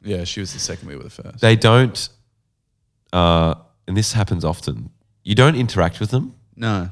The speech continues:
Speaker 2: You only, like, the person who's injured is the conduit for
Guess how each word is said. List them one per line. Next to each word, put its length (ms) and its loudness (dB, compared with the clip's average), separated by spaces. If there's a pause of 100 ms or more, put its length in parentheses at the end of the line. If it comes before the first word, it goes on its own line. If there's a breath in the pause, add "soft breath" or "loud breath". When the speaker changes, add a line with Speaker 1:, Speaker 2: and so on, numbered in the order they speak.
Speaker 2:
You 180 6
only, 480 6
like, 360 0
the 80 -2
person 360 2
who's 200 0
injured 260 0
is 120 -2
the 80 -4
conduit 460 -2
for 300 0